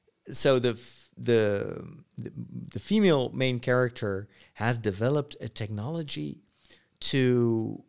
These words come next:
download memories. And to, so her mother is suffering from Alzheimer's disease, from dementia, or, or beginning dementia. And she, she's very motivated by that c-,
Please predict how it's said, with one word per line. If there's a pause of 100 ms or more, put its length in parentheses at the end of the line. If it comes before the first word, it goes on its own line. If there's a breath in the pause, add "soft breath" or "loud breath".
(420)
download
memories. (840)
And
to,
so (480)
her
mother
is
suffering
from (560)
Alzheimer's
disease,
from
dementia, (260)
or,
or
beginning
dementia. (380 loud breath)
And
she, (640)
she's
very
motivated
by
that
c-,